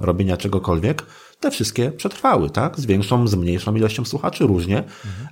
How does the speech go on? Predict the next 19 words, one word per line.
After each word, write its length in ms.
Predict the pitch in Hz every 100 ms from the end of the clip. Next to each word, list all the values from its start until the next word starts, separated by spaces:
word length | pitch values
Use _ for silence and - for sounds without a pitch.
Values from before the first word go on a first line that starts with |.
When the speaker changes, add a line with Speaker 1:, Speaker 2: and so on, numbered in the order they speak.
| _
Speaker 1:
ale 220 | 117 127
te 220 | 127 104
przetrwały. 520 | 104 - 151 - 127 98
Natomiast 360 | 101 120 110
cała 220 | - -
reszta, 500 | 117 98 - 113 170 -
ja 80 | -
przypuszczam, 440 | - 147 165 - 127
że 120 | 127
w 40 |
Polsce 360 | - 117 - 131
umarło 600 | 139 127 107 104 113 123
w 120 | 123
ciągu 300 | - 117 113
ostatnich 400 | 117 - 107 120
kilku 280 | 107 123 -
lat, 300 | 107 107 -
nie 120 | 156
wiem, 300 | 92 85 87